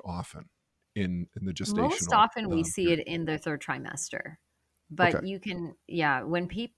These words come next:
Speaker 2: patients have a history, it's interesting. They used to say, once you have a history of preeclampsia, it tends to get more severe and more severe and more, it happens earlier in the pregnancy.
Speaker 1: Okay.
Speaker 2: However,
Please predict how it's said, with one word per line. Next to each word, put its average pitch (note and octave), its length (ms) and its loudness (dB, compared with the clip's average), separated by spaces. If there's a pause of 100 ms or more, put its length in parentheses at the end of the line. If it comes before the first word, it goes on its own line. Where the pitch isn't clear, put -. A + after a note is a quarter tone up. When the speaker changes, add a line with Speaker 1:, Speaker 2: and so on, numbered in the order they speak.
Speaker 2:
patients C4+ 380 -4
have F#3 140 -2
a E3 60 0
history, F3+ 360 -2
it's F#3+ 160 -2
interesting. F#3 480 0
They F3+ 80 6
used G#3+ 240 0
to C#4 80 2
say, D#3+ 400 4 (580)
once G3+ 320 4
you C4+ 60 4
have G#3+ 80 4
a G3+ 60 2
history G3 320 2
of D#3 80 0
preeclampsia, E3 880 2
it D#3 100 -2
tends E3 280 -2
to F3 100 0
get D#3+ 200 2
more E3+ 240 4
severe E3 640 4
and D3+ 120 -2
more D3+ 160 2
severe D3+ 600 2
and D3 140 -2
more, D3+ 580 2 (120)
it - 160 4
happens D#3+ 480 0
earlier D#3 420 2
in D3 140 -4
the C#3 80 -4
pregnancy. - 640 -12 (920)
Speaker 1:
Okay. A3 40 2
Speaker 2:
However, A#3+ 640 2